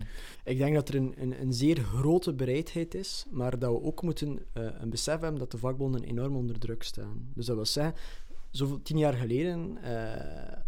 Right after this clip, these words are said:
vakbonden, dat was... Allee, nu wordt er s-, allee, wordt er zo wat scheef gekeken naar die vakbonden. Nou ja, moet dat eigenlijk wel nog en zo. Dat, die vragen krijgen ze nu. Dus moesten ze zich vaak verdedigen waarom dat ze bestaan. Ehm,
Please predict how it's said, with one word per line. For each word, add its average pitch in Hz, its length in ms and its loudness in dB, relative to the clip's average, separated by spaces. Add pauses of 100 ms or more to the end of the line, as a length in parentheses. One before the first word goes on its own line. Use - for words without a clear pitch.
(140)
vakbonden, 151 800 2
dat 113 380 0
was... - 440 2 (100)
Allee, 127 300 0 (300)
nu 165 140 8
wordt 196 200 10
er 156 60 6
s-, - 540 0
allee, 110 340 -2
wordt 139 280 -2
er 135 80 0
zo 131 140 2
wat 120 240 2 (580)
scheef 143 360 0
gekeken - 360 -2
naar 131 80 -2
die 123 120 0
vakbonden. 123 440 0
Nou 104 120 -2
ja, 110 80 -2
moet 139 180 0
dat 156 120 4
eigenlijk 143 320 0
wel 139 220 0
nog 143 200 -2
en 135 80 2
zo. 139 200 0
Dat, 139 260 4
die 135 260 2
vragen 160 340 6
krijgen 135 260 2
ze 120 80 -2
nu. 156 80 0
Dus - 160 0
moesten 151 240 2
ze 131 80 2
zich 131 240 -2
vaak 180 380 4
verdedigen 143 500 2
waarom 147 240 4
dat 196 120 2
ze 135 80 -2
bestaan. 113 500 -2 (760)
Ehm, 131 280 4